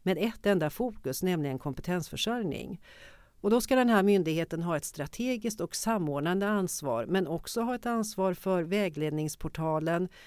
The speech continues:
internationell kompetensförsörjning till exempel, är det många som pratar om, främja validering, jobba med den här viktiga begreppsstrukturen, ta fram prognoser både för, eh,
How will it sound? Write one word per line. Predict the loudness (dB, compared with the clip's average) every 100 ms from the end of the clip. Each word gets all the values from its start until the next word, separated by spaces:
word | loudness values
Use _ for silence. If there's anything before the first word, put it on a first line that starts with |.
| -20 -4
internationell | -2 0 2 2 2 2 4 4 0
kompetensförsörjning | -2 -2 0 0 0 0 -4 0 2 0
till | 0
exempel, | -4 -2 -2 -2
är | -2
det |
många | 0 0 -2
som | -4 -4
pratar | -4 -4 -4 -2
om, | 0 -2 -8 -20 -20 -6
främja | 0 4 4 4
validering, | 4 2 2 0 0 0 0 0 0
jobba | 0 0 0 0
med | 0
den | -2
här | -2
viktiga | -4 -4 -4 -4
begreppsstrukturen, | -2 -2 -4 -6 -6 -6 -4 -4 -2 -2 -2 -4 -6
ta | -4 0
fram | 2 0
prognoser | -2 -2 0 0 0 0 0
både | 0 0 -2
för, | -2 0 0 -2 -10 -20 -20 -20 -8
eh, | -2 -2